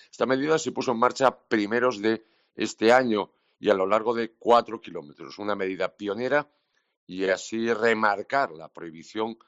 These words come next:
de forma más evidente. Y es que en ese tramo, en la A trescientos cincuenta y cinco, conocida como la carretera de la muerte, en solo diez kilómetros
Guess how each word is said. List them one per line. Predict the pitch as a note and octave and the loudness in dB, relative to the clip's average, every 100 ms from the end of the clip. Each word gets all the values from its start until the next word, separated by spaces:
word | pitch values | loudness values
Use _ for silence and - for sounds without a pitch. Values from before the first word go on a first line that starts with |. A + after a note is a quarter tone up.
| _ _ | _ _
de | D2+ F#2+ | -8 -6
forma | - F#2 F2 F#2+ F2+ - | -2 -4 0 -2 -2 -6
más | D#2+ F2 F#2 F#2 F2 F#2+ | -12 -2 2 2 0 -6
evidente. | E2+ E2+ E2 D2+ - - - _ _ _ | -8 -4 -6 -6 -16 -18 -20 _ _ _
Y | |
es | A2 | -8
que | - A#2+ | -6 -4
en | |
ese | B2+ C3+ | -2 -2
tramo, | B2 B2 C3 D3 | 4 4 4 0
en | C#3 | -2
la | G2+ F2 - | 0 0 0
A | - A2 G#2 - | 4 6 6 2
trescientos | - F2+ - - G2+ G2+ G2 - | -10 -14 -16 -14 -14 -10 -12 -10
cincuenta | G2 D#2+ F2 E2 | -14 -8 -8 -8
y | |
cinco, | D#2 G#2 - A#2 | -10 -8 0 0
conocida | - G2 F2 A2+ G#2+ | 2 -2 0 2 2
como | F2+ F2 | 2 -2
la | |
carretera | E2 E2+ E2+ A2 | -2 -2 2 2
de | F#2 | 2
la | E2 | 0
muerte, | E2 G2 A2 G2+ A#2 A#2 _ _ _ _ _ | -2 -2 -2 -4 -6 -6 _ _ _ _ _
en | - F2 | -12 -4
solo | C3+ C3+ | 0 0
diez | A2+ C#3+ C#3+ | -2 -6 -6
kilómetros | B2 A2+ A2+ A#2 A#2 | -2 -2 -2 -6 -8